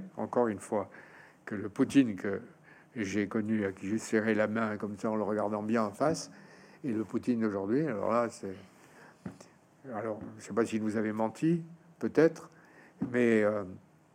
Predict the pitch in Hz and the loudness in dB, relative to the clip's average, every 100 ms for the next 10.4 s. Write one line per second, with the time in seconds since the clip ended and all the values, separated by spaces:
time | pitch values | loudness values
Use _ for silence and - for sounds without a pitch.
0 | _ _ - - 120 113 127 135 110 98 | _ _ -14 -4 2 4 6 4 2 -4
1 | 104 98 - _ - _ - - - - | -12 -16 -20 _ -20 _ -20 -20 -20 -20
2 | - - 127 117 131 139 131 123 117 - | -16 -2 2 2 2 4 6 4 2 -4
3 | - 139 165 - - - - _ - 127 | 0 2 0 -4 -18 -20 -20 _ 0 2
4 | 117 - 117 120 117 127 143 143 - - | 4 4 4 6 6 4 0 -8 -14 -20
5 | - 107 117 113 117 110 - - - 160 | -14 -2 0 2 0 0 -4 -10 2 4
6 | 147 135 123 113 - - - - 123 160 | 4 4 2 2 -2 -6 0 4 4 2
7 | - - - - - - - 143 110 107 | -2 -16 -20 -20 -20 -18 -6 -4 -2 -4
8 | - 139 - - 123 120 123 110 120 113 | 4 4 4 -2 0 2 2 2 -2 0
9 | 123 113 117 123 139 135 139 - - 117 | 0 2 2 2 2 0 -4 -14 -6 -4
10 | - 113 104 | -2 -2 -2